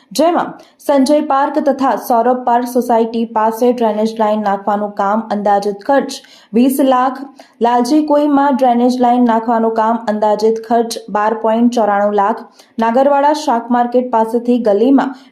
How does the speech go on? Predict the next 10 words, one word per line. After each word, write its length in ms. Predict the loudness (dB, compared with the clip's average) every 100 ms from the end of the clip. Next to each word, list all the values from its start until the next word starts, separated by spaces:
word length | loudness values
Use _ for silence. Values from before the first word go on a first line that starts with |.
| -2
ડ્રેનેજ 380 | 0 2 0 0
લાઇન 240 | 2 2
નાખવાનું 580 | 0 0 0 2 0 0
કામ 320 | 0 0 0
અંદાજિત 460 | 0 2 0 0 -2 0
ખર્ચ 240 | -2 -2 -10 -20 _
પાંચ 240 | -2 -2 -2 -2
પોઇન્ટ 300 | 0 2 2 -2 -4 -20 -10 -4
છેતાળીસ 480 | 0 0 0 -2 0
લાખ, 240 | 2 0